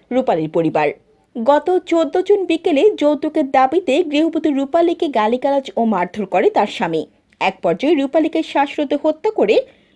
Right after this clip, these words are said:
মৃতদেহ ফেলে পালিয়ে যায় অভিযুক্তরা। এই ঘটনায় নিহতের বাবা আব্দুর রশিদ বাদী হয়ে পাঁচজনকে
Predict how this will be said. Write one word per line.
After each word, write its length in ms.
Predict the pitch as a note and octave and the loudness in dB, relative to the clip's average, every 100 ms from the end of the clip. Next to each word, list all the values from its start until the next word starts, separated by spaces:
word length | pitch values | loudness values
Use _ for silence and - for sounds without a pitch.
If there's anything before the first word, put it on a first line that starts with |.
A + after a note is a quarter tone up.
| C#4 | 0
মৃতদেহ 400 | D#4+ G4 G#4+ G#4+ A4 | 2 2 4 2 4
ফেলে 180 | G#4+ G#4 | 2 2
পালিয়ে 380 | E4 E4 G#4 G#4 | 0 2 2 4
যায় 140 | C#4 G#4+ A3 | 2 4 2
অভিযুক্তরা। 520 | A3+ A3+ D#3+ D#3+ D3 - _ _ _ _ | 0 -6 -4 -2 -2 -4 _ _ _ _
এই 120 | G#3+ G#3+ A3 | 2 2 2
ঘটনায় 360 | F3 F3+ C#4+ A4+ | -4 0 2 2
নিহতের 300 | F4+ F4+ F#4 | 0 -2 0
বাবা 260 | F4 E4+ D#4+ - | 0 0 -2 0
আব্দুর 240 | A#3+ - C#4+ | -2 -2 -2
রশিদ 260 | C#4+ - A3 | -2 -2 0
বাদী 220 | G#3+ G#3+ G4 | 0 2 2
হয়ে 160 | D4+ A3 C5 - _ _ | 4 4 2 -2 _ _
পাঁচজনকে 440 | C#4 C4 C#4 D4 | 0 2 -4 0